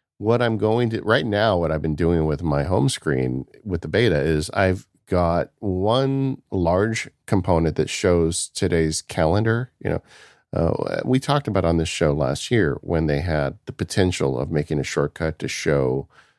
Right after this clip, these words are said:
a screenshot, you know, like, you could change the screenshot, was what if we designed a shortcut that put your calendar into a large view,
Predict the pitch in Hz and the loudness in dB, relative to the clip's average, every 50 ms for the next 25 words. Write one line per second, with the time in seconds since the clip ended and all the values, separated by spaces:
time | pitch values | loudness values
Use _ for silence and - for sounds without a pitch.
0 | _ _ - 95 - - - 78 80 87 - - 92 90 - - 95 82 69 - | _ _ -6 -6 -4 -2 -2 0 0 0 2 2 2 2 2 0 2 2 0 0
1 | - 87 82 80 - - - 87 85 76 71 - - - 139 147 139 - - 76 | 0 -2 -4 -4 -4 -2 0 0 0 0 -2 -4 -2 0 2 2 2 2 0 0
2 | 69 65 - - - 85 82 78 82 - - - - - _ _ - 101 113 131 | 0 -2 -2 -4 -2 0 0 0 0 -2 -8 -16 -20 -20 _ _ 0 2 2 2
3 | 127 120 120 113 110 104 101 98 98 92 87 92 85 85 87 78 73 78 80 80 | 2 2 0 0 0 2 2 2 2 0 0 0 0 0 2 2 2 2 2 2
4 | 76 76 78 73 - - - 85 - - 80 78 78 - - 80 71 69 - 71 | 2 0 -2 -4 -6 -10 -12 -8 -4 -2 -2 -2 -2 -2 0 0 0 0 -2 -4
5 | 65 - - - - - 67 73 - - - 76 73 80 90 85 80 80 65 60 | -6 -4 -4 -6 -4 -2 -4 -4 -4 -4 -2 0 2 2 2 2 2 0 -2 -2
6 | 64 62 - - - - - 85 78 - - 69 69 65 64 62 64 69 - 85 | -4 -6 -8 -12 -8 -6 -4 -4 -4 -4 -4 -4 -2 -2 -2 -4 -6 -6 -6 -4
7 | 82 85 82 73 69 67 67 69 | 0 0 2 2 2 0 -2 -6